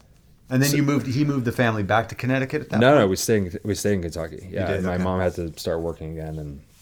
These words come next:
Speaker 2: um, it was a, it was a tough period, I think, for our family.
Speaker 1: Yeah.
Speaker 2: Um, but it was a big lesson for me. And so I, the reason I say that is that I, I had this,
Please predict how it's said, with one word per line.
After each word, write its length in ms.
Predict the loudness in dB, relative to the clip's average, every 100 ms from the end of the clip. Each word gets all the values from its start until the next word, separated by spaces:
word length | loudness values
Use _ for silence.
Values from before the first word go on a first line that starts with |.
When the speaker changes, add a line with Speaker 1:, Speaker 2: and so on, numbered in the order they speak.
| -20 -20 -20 -20 -20 -20 _ -10
Speaker 2:
um, 380 | -8 -6 -4
it 60 | -2
was 160 | 0 2
a, 100 | 0
it 60 |
was 140 | -2 -4
a 40 |
tough 280 | -4 -4 -2
period, 240 | -4 -4
I 20 |
think, 180 | -6 -12
for 140 | -10 -10
our 80 |
family. 320 | -10 -14 -14 -16 -14
Speaker 1:
Yeah. 280 | -10 -6 -6
Speaker 2:
Um, 300 | -6 -8 -12 -16 _ -20 _ 2
but 80 |
it 40 | 4
was 120 | 4
a 60 | 0
big 180 | 0
lesson 460 | 2 0 -2 -6 -8
for 120 | -10
me. 360 | -10 -8 -10 -14 -20 _ -4
And 300 | 0 0 0
so 280 | 2 2 0
I, 180 | -2 -4
the 260 | -8 -2 4
reason 260 | 4 4
I 60 | 0
say 260 | 2 0
that 200 | 0 -2
is 140 | -4 -6
that 220 | -6 -6
I, 180 | -8 -8 -6
I 80 |
had 280 | -4 -2 -2
this, 320 | -2 -4 -8